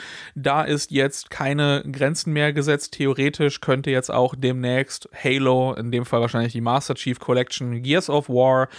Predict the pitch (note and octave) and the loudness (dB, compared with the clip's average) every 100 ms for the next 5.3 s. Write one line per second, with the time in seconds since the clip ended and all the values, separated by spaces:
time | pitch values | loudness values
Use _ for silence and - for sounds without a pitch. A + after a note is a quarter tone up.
0 | - - - - D3 D#3+ D#3 C#3 C#3 C#3 | -16 -16 -8 -2 2 2 0 0 2 0
1 | C3 C3+ C3 - B2 C3+ C3+ A#2+ B2+ - | -2 0 -2 0 -2 0 0 2 2 0
2 | - A#2 A#2 - A2+ A#2 B2 - A#2+ A#2 | 0 2 2 0 2 2 2 -2 -2 -2
3 | A#2+ - D3 - - A#2+ B2+ - B2 A#2+ | -4 -2 -2 -2 -4 2 2 2 0 0
4 | A#2+ B2 - A#2+ A#2+ - A#2+ A#2 B2 - | 0 0 0 0 -2 -4 0 0 0 0
5 | B2+ B2 B2+ | 0 0 -4